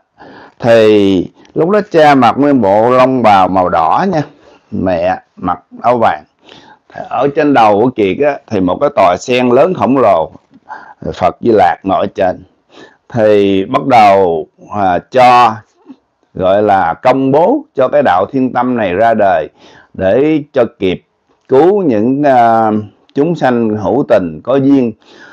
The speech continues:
để mà, ừm, được, à, ở trên rước về, về chót. Chứ không phải mình nói, "Ờ, để, à, mình, à, tu không kịp." Nó không phải như kiểu anh ấy, chỉ cần mình ghi tên là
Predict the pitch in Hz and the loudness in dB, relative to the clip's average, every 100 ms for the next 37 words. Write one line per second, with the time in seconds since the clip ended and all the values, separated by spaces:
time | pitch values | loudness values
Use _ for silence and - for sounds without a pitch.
0 | - - 95 120 135 113 98 95 92 90 | -20 -4 0 2 2 2 2 2 0 0
1 | 90 92 87 85 85 - - - - 101 | -2 -2 -4 -6 -10 -20 -20 -20 -8 -2
2 | 101 95 - - 110 110 107 107 107 101 | 2 0 -2 0 2 2 2 2 0 -2
3 | 101 _ 95 120 123 117 113 151 156 104 | -4 _ -4 -2 0 0 2 0 0 -2
4 | 92 73 - _ _ _ _ _ _ _ | -2 -4 -12 _ _ _ _ _ _ _
5 | _ _ _ 98 87 76 113 156 - _ | _ _ _ -4 -4 -2 -2 -2 -8 _
6 | - - _ 170 143 117 113 156 113 107 | -20 -20 _ 0 2 2 2 2 2 2
7 | 127 123 107 98 92 95 101 113 117 117 | 4 4 2 0 0 0 2 2 2 2
8 | 110 101 101 98 92 92 85 - 135 135 | 0 0 0 0 0 0 -2 0 2 2
9 | 127 135 127 123 98 95 - _ - - | 0 -2 -2 -2 -2 -4 -6 _ -20 -20
10 | - 196 165 104 151 151 110 110 151 143 | -8 -6 -4 -2 -2 -4 -2 -2 0 -2
11 | 135 147 - _ - 107 135 117 101 101 | -2 -4 -6 _ -4 -4 0 -2 -2 -2
12 | 104 104 117 120 135 135 127 107 - _ | -4 -2 -4 -2 2 4 2 -4 -14 _
13 | _ 98 92 87 85 87 90 | _ -4 -2 -2 -2 -2 -4